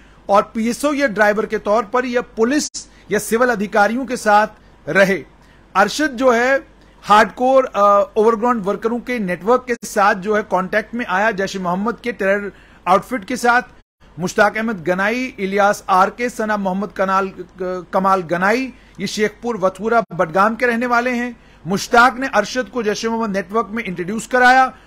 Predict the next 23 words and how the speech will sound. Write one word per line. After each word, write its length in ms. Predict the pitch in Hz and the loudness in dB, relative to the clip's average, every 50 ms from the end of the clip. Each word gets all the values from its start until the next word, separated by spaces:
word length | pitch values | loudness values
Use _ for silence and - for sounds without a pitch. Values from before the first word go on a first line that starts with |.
| - _ | -10 _
और 160 | - 202 220 | 2 2 2
उसके 260 | 233 - - - 247 226 | 2 -2 -6 -8 -8 -2
बाद 340 | 175 196 196 226 262 254 226 | 2 4 4 4 4 2 0
वो 380 | 190 208 208 196 196 202 202 - - - - - - | -4 -2 0 2 0 0 -2 -6 -20 -20 -20 -16 -10
इनका 360 | 208 202 208 208 - 226 220 214 | -8 -6 -6 -2 0 2 2 2
सपोर्टर 600 | - - - - - 220 233 247 202 - 302 311 | 0 -6 -18 -4 0 0 0 0 4 4 4 4
बन 240 | 294 285 277 269 254 | 4 2 0 0 0
गया 260 | 262 262 262 262 269 | 0 2 4 4 4
और 120 | 262 240 | 4 4
आतंकी 380 | 214 208 202 - 214 214 202 220 | 2 2 2 0 -10 -10 -8 -10
संगठनों 520 | - - 214 196 190 202 - - 233 285 | -8 -6 -6 -4 -4 -6 -8 -8 -10 -10
की 360 | 240 - 214 214 220 226 226 - - - _ 151 | -8 -8 -8 -8 -8 -8 -10 -16 -20 -20 _ -8
मदद 400 | 156 180 202 214 208 269 262 - | -2 0 2 2 2 2 0 -2
करना 380 | _ - 214 202 202 214 214 214 | _ 0 0 0 0 -2 -4 -4
शुरू 320 | - - 226 202 226 202 | -4 -8 -8 -4 -4 -2
हो 160 | 165 180 170 | 0 -2 -2
गया। 220 | 151 156 143 123 - - _ _ _ - - _ - 123 | -2 -4 -6 -6 -8 -16 _ _ _ -20 -20 _ -18 -2
जैश 240 | 127 - - - 226 | 0 0 0 0 -2
ए 20 | |
मोहम्मद 300 | 233 - 233 269 277 214 | -2 -2 0 0 -2 -4
के 80 | 214 214 | -4 -2
साथ 160 | 247 254 254 | -2 -2 0
मिलकर 760 | 226 208 190 196 233 262 277 269 - 277 285 285 285 277 | -2 -4 -2 0 0 0 -2 2 4 6 6 6 4 0